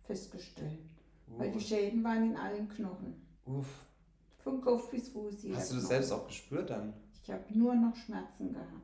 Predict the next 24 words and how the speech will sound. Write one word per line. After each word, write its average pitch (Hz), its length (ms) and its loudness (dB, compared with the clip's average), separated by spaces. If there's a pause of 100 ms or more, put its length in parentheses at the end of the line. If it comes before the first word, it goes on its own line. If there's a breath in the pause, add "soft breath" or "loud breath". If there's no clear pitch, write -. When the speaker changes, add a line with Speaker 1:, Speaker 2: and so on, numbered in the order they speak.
(360)
Speaker 2:
Aber 123 200 4
vorher 156 280 4
gar 151 260 4
nicht? 131 140 4
Das - 240 -6
hat 120 100 -4
erst 123 160 -4
mit 123 100 -6
der - 100 -4
elf - 140 0
angefangen? 196 320 2
Speaker 1:
Nein, 233 300 0
ich - 220 -4
war 214 340 -2
gesund 226 380 4
und 247 120 0
munter. 226 380 8 (960)
Ich 226 60 -8
Speaker 2:
Wow. - 140 -2
Speaker 1:
hab 131 340 0
eine 214 100 2
Mumps-Rötel-Masern-Impfung 220 1500 6
vorab 254 420 -4
gehabt, 269 500 -2